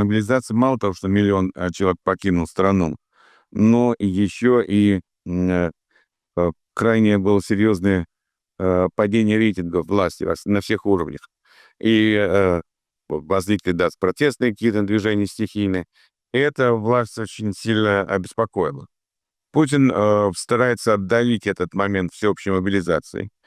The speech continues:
К ней было всё готово. Военкоматы получили, э, полное, так сказать, э,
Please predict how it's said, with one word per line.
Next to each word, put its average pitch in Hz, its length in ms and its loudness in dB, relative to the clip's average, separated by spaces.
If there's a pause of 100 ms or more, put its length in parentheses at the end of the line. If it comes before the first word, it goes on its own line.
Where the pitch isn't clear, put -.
(340)
К - 100 -4
ней 156 200 4
было 120 260 4
всё 110 240 2
готово. 92 500 2
Военкоматы 107 680 0
получили, 90 580 -2 (600)
э, 90 220 0 (160)
полное, 101 460 2
так 85 120 -2
сказать, 87 280 -4 (100)
э, 87 60 0